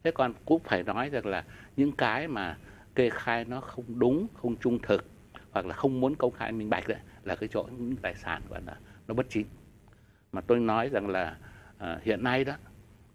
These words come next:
à, cái diện kê khai tài sản đó, à, chủ yếu là cán bộ công chức và đồng thời là, ừ, từ lãnh đạo, từ cán bộ lãnh đạo trở xuống.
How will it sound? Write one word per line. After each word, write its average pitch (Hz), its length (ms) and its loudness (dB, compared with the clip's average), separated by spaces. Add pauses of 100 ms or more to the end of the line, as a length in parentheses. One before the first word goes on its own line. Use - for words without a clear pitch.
à, 90 80 -14 (680)
cái 147 100 4
diện 135 360 8
kê 139 100 0
khai 120 200 -4
tài 90 120 -6
sản 80 300 -8
đó, 107 80 -6 (640)
à, 110 80 -8 (200)
chủ 107 100 2
yếu 123 240 6
là 131 160 4
cán 139 220 -6
bộ 123 220 0 (300)
công 131 140 -2
chức 185 180 -2 (680)
và 123 100 4
đồng 120 160 2
thời 123 240 4
là, 117 200 2 (400)
ừ, 117 60 -14 (260)
từ 143 200 8
lãnh 180 180 -2
đạo, 139 180 -2 (220)
từ 127 100 -4
cán 151 160 -4
bộ 127 100 0
lãnh 151 140 -8
đạo 120 140 -8
trở 92 120 -8
xuống. 113 220 -6